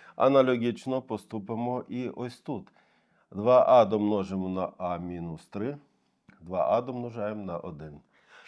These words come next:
Отримаємо перша дужка. Перемножаємо а квадрат відняти три а, відняти п'ять а. І прошу вас зауважити, будь ласка, мінус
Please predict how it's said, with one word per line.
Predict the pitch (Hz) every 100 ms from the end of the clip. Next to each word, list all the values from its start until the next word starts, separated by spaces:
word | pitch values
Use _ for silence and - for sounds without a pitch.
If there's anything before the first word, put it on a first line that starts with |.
| -
Отримаємо | 185 190 190 180 165 156 147
перша | 156 160 165 143
дужка. | 110 107 - 110 104 - _ _ _ _ _ _ _ _ _ _ _ _ _ _ _ _ _ _
Перемножаємо | - 156 165 151 139 143 139 135 131
а |
квадрат | 123 127 123 123 113
відняти | 113 110 113 107 110
три | - 107 104 95 -
а, | 110 117 117 _ _ _
відняти | 104 139 123 117 104 98 104 98
п'ять | 101 101 95 90 - _ 104
а. | 110 117 - _
І | 135
прошу | 139 180 175 175 151
вас | 147 123
зауважити, | 107 123 123 113 110 92 95 101
будь | 92 92 92
ласка, | 92 90 - 95 -
мінус | 110 127 139 113 98 - -